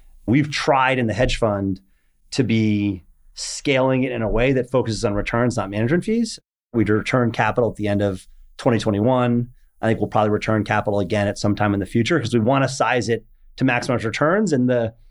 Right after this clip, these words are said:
scalability issues are around capital markets and shorting. So we think about the scalability of those two areas. If we hadn't opened Europe, the London office last year,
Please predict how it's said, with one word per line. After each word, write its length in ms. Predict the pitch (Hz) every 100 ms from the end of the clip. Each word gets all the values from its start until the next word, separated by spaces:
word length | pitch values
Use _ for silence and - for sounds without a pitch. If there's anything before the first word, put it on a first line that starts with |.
| -
scalability 800 | - 156 151 147 127 135 147 156
issues 320 | 156 208 202
are 120 | 135 120
around 300 | 120 117 113
capital 280 | 120 117 113
markets 380 | 110 113 123
and 80 | 101
shorting. 400 | - 120 135 208 - - - - _ -
So 220 | - 135
we 140 | 120
think 260 | 117 143 -
about 380 | 120 117 113 - -
the 60 | 113
scalability 500 | 131 117 113 113 107
of 100 | 90
those 260 | 110 95
two 160 | - 107
areas. 640 | 104 98 95 92 90 - - _ _ -
If 100 | 135
we 100 | 139
hadn't 380 | 135 147 - -
opened 300 | 127 120 95
Europe, 380 | 113 113 - - - _
the 80 | 110
London 260 | 110 110 101
office 380 | 95 - 98
last 260 | 101 92 -
year, 280 | 123 104